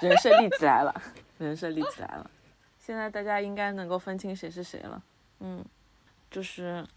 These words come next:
我们现在此时此刻是四月一号晚上十一点钟，然后是分，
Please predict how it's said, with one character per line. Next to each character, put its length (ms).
我 100
们 120
现 240
在 200
此 180
时 180
此 220
刻 240
是 480
四 220
月 200
一 160
号 340
晚 240
上 280
十 160
一 120
点 260
钟， 300
然 160
后 160
是 420
分， 380